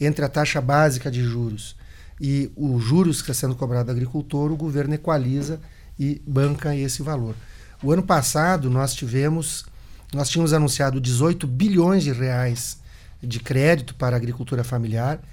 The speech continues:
e a presidenta Dilma sempre disse que se contratarem todos o, todos os recursos, ela libera mais recursos.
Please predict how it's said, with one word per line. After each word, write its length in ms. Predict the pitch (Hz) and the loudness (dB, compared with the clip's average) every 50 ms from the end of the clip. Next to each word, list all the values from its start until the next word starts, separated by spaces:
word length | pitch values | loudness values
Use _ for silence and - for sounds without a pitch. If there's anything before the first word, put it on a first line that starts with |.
| - - - - - - | -20 -20 -20 -20 -8 -4
e 40 | 139 | -4
a 60 | 131 | -2
presidenta 500 | 123 143 147 147 135 131 147 151 127 156 | 0 2 2 2 2 4 2 2 2 0
Dilma 280 | 131 117 131 147 151 156 | 0 0 0 0 0 0
sempre 260 | - - 160 165 - | 0 -2 -2 -4 -4
disse 320 | 156 135 143 160 160 - - | -2 -2 0 0 0 -2 -2
que 140 | - 190 | -2 -2
se 240 | - - - 190 196 196 - - | -2 0 0 -2 -2 -4 -2 2
contratarem 680 | - 214 226 220 - 185 170 - 170 156 143 135 131 | 4 4 6 6 4 2 2 2 2 2 2 2 0
todos 440 | 123 - 190 214 247 202 202 170 131 | 0 2 4 4 4 4 4 2 2
o, 240 | 131 123 123 117 120 - - - - - - - | 0 0 -2 -2 -4 -8 -12 -14 -14 -16 -10 -2
todos 240 | - 175 190 170 160 | 0 0 0 2 0
os 100 | 151 135 | 0 0
recursos, 400 | 135 139 123 - 160 160 151 180 | 0 -2 -2 -2 -2 0 0 2
ela 160 | 170 170 175 | 2 2 4
libera 320 | 175 190 170 175 175 180 | 4 4 4 4 4 4
mais 160 | 175 180 180 165 | 2 2 0 -2
recursos. 560 | 185 196 196 196 147 135 123 123 - - | -2 -4 -4 -4 -4 -4 -4 -4 -6 -10